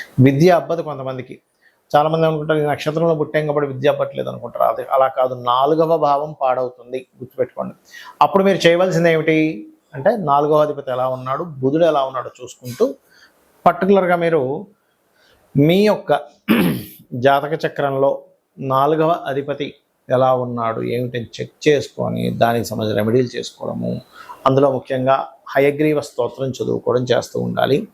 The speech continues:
అలాగే "ఓం శుద్ధ విద్యాంకురాకార ద్విజ-,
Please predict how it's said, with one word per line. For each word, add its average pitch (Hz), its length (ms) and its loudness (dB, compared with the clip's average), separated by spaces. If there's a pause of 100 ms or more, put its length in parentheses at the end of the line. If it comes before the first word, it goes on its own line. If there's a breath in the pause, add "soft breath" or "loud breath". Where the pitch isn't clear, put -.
(460 loud breath)
అలాగే 139 320 4 (580 loud breath)
"ఓం 139 200 4 (100)
శుద్ధ 135 300 0
విద్యాంకురాకార 135 1120 0
ద్విజ-, 120 360 -6